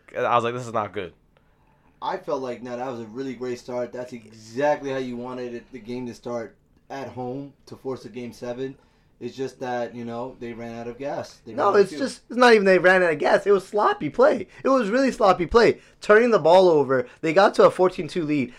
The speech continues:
Speaker 3: but then they started turning the ball over. Really careless passes. Like, I remember watching that game, and that's,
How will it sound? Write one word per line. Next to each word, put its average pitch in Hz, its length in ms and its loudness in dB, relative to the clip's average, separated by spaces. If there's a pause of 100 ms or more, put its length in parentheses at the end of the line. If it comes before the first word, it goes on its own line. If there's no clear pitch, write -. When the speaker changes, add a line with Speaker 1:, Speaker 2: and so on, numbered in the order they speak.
(120)
Speaker 3:
but 151 140 0
then 190 100 4
they 190 100 2
started 175 300 4
turning 185 240 -2
the 214 80 0
ball 143 260 4
over. 120 380 -2 (200)
Really 214 340 0
careless 180 480 2
passes. 165 420 -2
Like, 143 120 4
I 196 40 8
remember 196 260 2
watching 156 280 2
that 117 100 -6
game, 127 300 -2 (200)
and 139 160 0
that's, 180 220 0